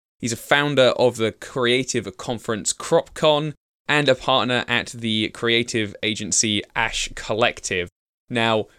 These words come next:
Matt and I have been kind of in touch through Instagram a little bit over the last year or so, and we have kind of had a similar mindset shift when it comes to creating and sharing your own work. So we'll be talking a lot about that today, and also about running your own events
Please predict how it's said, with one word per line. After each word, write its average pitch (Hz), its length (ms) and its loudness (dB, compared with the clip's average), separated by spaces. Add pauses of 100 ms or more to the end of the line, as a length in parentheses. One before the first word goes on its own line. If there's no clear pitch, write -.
Matt 139 300 0
and 127 100 -4
I 123 140 2
have 120 100 2
been 113 160 -2
kind 110 180 -2
of 104 80 -4
in 104 120 -6
touch - 260 -4
through 120 160 -6
Instagram 101 480 -4
a - 40 -2
little 104 240 -2
bit 110 160 -2
over 104 220 0
the 101 100 -4
last 101 380 0
year 127 380 4
or 127 140 0
so, 135 340 4 (300)
and 135 120 0
we 135 80 2
have 151 220 0
kind 139 240 -2
of - 80 -4
had 117 460 -2
a 107 180 -2
similar 139 560 2
mindset 120 640 0
shift - 380 -4
when 107 100 -8
it 82 80 -10
comes 110 240 -8
to - 140 -12
creating 110 560 -2
and 104 80 -6
sharing 98 400 2
your 98 100 -6
own 98 240 -4
work. 92 300 -2 (400)
So 127 100 -2
we'll 107 60 -2
be 117 80 -2
talking 151 280 -2
a 123 60 -2
lot 117 180 2
about 104 280 -2
that 117 200 -2
today, 120 360 0 (280)
and 139 240 -2
also 117 400 0
about 101 220 0
running 113 500 -2
your 110 340 0
own 107 160 -2
events 101 560 -2